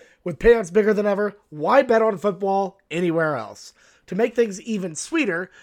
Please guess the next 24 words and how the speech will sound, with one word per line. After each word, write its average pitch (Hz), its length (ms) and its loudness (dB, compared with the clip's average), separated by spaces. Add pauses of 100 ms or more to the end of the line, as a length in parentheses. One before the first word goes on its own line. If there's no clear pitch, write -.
(100)
you 202 100 -14
can 185 160 -8
throw 220 160 2
down 214 280 0
on 160 160 -8
stepped - 360 -4
up 214 320 -4
same 214 280 -6
game 190 200 -2
parlays 185 540 -2 (320)
once 233 320 0
per 196 140 -4
game 165 260 -2
day 156 280 -4 (120)
all 156 180 -4
season 131 440 -10
long. 98 320 -12 (260)
So, 247 440 0 (360)
download 277 380 2
the 185 60 -4
DraftKings 160 520 -8
Sportsbook 131 460 -12
app 117 200 -12
now 190 360 -2